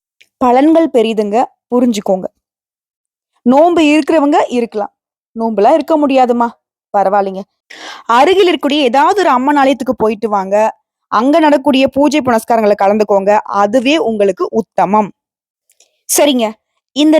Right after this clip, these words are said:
நாளிற்கான பலன் சிம்ம ராசிக்கு எப்படி இருக்க போகுது? மொத விஷயம், உத்தியோக பணிகள்ல இருக்கிறவங்க ரொம்ப ஆர்வத்தோட வேலை செய்வீங்க. மனசுல புதுவிதமான தேடல்கள் ஏற்படும்.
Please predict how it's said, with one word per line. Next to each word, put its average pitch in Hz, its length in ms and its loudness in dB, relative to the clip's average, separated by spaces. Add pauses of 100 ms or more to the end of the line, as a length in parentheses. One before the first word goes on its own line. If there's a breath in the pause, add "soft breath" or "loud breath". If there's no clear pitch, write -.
நாளிற்கான 302 840 2 (180)
பலன் 240 280 0
சிம்ம 233 320 -4
ராசிக்கு 214 340 -2
எப்படி 196 240 0
இருக்க 180 160 -4
போகுது? 185 240 -2 (1040)
மொத 196 300 0
விஷயம், - 320 -10 (360)
உத்தியோக 302 440 0
பணிகள்ல 262 440 0
இருக்கிறவங்க 202 440 0 (920)
ரொம்ப 247 200 2 (300)
ஆர்வத்தோட 254 760 2
வேலை 214 240 0
செய்வீங்க. 190 320 -6 (880 soft breath)
மனசுல 302 460 2 (340)
புதுவிதமான 277 720 -2 (180)
தேடல்கள் 247 560 2
ஏற்படும். 190 400 -2